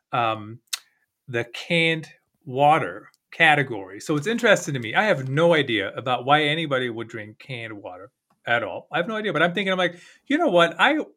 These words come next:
wonder if there's canned water, if I can buy that here," because, so the way I recycle, believe it or not, I have this big box and the cans, the twelve ounce, I think it's twelve ounce cans, they go in there. And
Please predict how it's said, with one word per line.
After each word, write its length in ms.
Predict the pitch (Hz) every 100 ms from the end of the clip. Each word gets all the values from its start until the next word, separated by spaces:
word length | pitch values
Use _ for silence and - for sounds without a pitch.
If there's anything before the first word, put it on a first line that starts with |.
| -
wonder 360 | 180 233 147 127
if 200 | 147 147
there's 240 | 156 139
canned 300 | - 160 139
water, 320 | 127 123 107
if 100 | 113
I 120 | 135
can 180 | 139 127
buy 220 | 123 117
that 180 | 113 120
here," 160 | 208 196
because, 380 | 143 143 127 - _ _ _ _ _
so 520 | - 185 160 139 - _ -
the 140 | 143
way 240 | 143 214 180
I 160 | 180
recycle, 840 | 165 143 - 208 208 117 107 151 - _ -
believe 260 | 131 170 127
it 20 |
or 80 | 120
not, 380 | 139 104 127 _ _
I 80 | -
have 120 | 143
this 120 | 131 120
big 240 | 170 160
box 540 | 147 123 147 - - _ _ _ _ -
and 120 | 143
the 80 | 139
cans, 600 | 135 196 113 117 170 -
the 100 | -
twelve 380 | - 175 160 147
ounce, 140 | 127 135
I 40 |
think 140 | 151
it's 140 | 120 _
twelve 260 | 156 139
ounce 180 | 117 117
cans, 360 | - 120 127 -
they 100 | 143
go 160 | 165
in 100 | 208
there. 240 | 117 87 - _ _ _ _ _ _ _ _ -
And 320 | 151 240